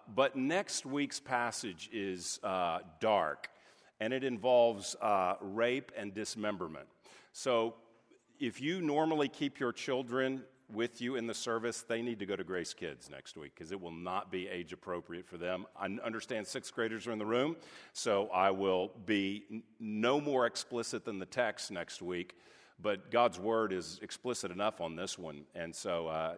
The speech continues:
just, just to give you a heads up on how the book ends, it ends the darkest story of all, but we will end looking at Christ, uh, in it all. So we won't end dark,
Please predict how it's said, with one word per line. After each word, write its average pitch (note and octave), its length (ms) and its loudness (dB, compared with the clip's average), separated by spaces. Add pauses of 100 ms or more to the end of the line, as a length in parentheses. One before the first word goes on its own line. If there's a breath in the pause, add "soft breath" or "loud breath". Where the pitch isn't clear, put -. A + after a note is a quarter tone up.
just, G2+ 240 -6 (140)
just - 200 -2
to C3 60 -10
give A#2+ 140 0
you G#2 80 2
a F#2+ 60 4
heads G2 240 2
up F#2 180 4
on F2+ 80 -2
how F#2+ 160 -2
the E2+ 100 -4
book F2 360 -2
ends, D#2+ 400 -6
it E2 100 -8
ends F2 400 -4 (320 loud breath)
the F2+ 60 -6
darkest F2 680 -2
story E2 720 -4
of D#2+ 300 -2
all, E2 240 0
but F2+ 180 -6
we F2+ 100 0
will E2 240 -4
end F2+ 280 -2
looking D#2+ 380 -8
at D2 160 -14
Christ, C#2 640 -6 (340 loud breath)
uh, D#2+ 260 2
in F#2+ 160 -2
it D#2+ 180 -4
all. D#2+ 220 -2
So - 160 -8
we F2 140 -2
won't E2 280 -4
end A#2 280 2
dark, E2+ 440 2